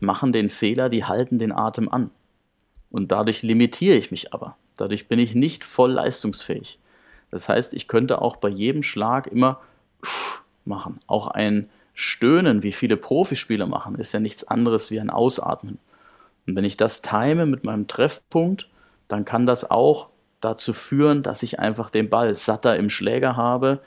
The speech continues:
und mich nur auf den Ball und den Schlag konzentriere und mir nicht Gedanken drüber mache, jetzt bloß keinen Fehler.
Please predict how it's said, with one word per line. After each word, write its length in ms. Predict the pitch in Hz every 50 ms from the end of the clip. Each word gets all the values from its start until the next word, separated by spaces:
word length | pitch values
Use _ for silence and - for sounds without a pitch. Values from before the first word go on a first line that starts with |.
| _ _ _ _ _ -
und 200 | 113 107 107 110
mich 200 | 120 117 - 120
nur 300 | 120 123 131 139 - -
auf 200 | 120 120 - -
den 220 | 120 117 113 -
Ball 280 | 107 110 113 131 143 135
und 240 | - 120 120 120
den 140 | 120 113 107
Schlag 320 | - - - - 117 123 -
konzentriere 720 | - 101 101 - 101 92 - - 95 92 98 107 120 127 - _ - - _ -
und 180 | - 104 104 104
mir 80 | 104
nicht 240 | 107 113 113 - -
Gedanken 440 | 113 101 - 92 107 113 110 117 113
drüber 220 | 107 107 107 104
mache, 340 | 104 107 110 117 - - - _ _ _ _ _ -
jetzt 500 | - 101 104 101 - - - _ _ -
bloß 340 | 92 92 98 113 117 - -
keinen 380 | - 110 101 104 98 92 104
Fehler. 360 | - - 107 98 80 82 -